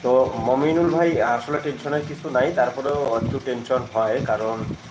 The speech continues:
কি আর বলবো, সে, তার কোনো ছেলে নাই, আহ, দুটো মেয়ে, দুটো মেয়েই অনেক বড় এখন। একটা মেয়ে তো প্রায় ইন্টার পরীক্ষা এবার ফাইনাল দিল, আর একটা মেয়ে সামনে এসএসসি দিবে। তো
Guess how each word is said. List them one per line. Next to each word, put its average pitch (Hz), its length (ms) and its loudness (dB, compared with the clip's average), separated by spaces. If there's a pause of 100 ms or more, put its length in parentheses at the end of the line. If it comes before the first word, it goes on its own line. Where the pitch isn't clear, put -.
(220)
কি 120 140 0
আর 117 100 0
বলবো, 113 500 -4 (120)
সে, 120 340 0 (320)
তার 123 200 4
কোনো 131 440 2
ছেলে 120 260 0
নাই, 117 220 0 (880)
আহ, 104 400 -6
দুটো 123 240 -2
মেয়ে, 120 360 -2 (220)
দুটো 120 220 -4
মেয়েই 120 400 -2
অনেক 107 360 -4
বড় 107 300 -4
এখন। 98 200 -10 (460)
একটা 110 300 -2
মেয়ে 110 300 -2
তো 113 200 -4
প্রায় 104 300 0
ইন্টার 107 280 -4 (100)
পরীক্ষা 104 680 -4 (180)
এবার 104 220 -2 (100)
ফাইনাল 104 380 0
দিল, 101 200 -8 (600)
আর 101 100 0
একটা 107 180 0
মেয়ে 110 420 -2 (120)
সামনে 101 240 -4
এসএসসি - 420 -10
দিবে। 104 380 -6 (680)
তো 104 340 -4